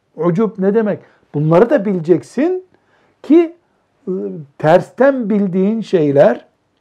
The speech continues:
yani olumsuzunu bildiğin şeylerin olumlusunu yapacaksın. Bel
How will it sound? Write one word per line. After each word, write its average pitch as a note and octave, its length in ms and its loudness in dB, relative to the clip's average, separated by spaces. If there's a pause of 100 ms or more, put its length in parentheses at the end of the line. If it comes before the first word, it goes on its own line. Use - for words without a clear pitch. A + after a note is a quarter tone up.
(140)
yani C#3+ 260 0 (260)
olumsuzunu F#3+ 840 0
bildiğin F#3+ 420 -2
şeylerin G3+ 560 2 (320)
olumlusunu G#3 680 0
yapacaksın. A#2+ 680 -10 (4000)
Bel F#3 340 6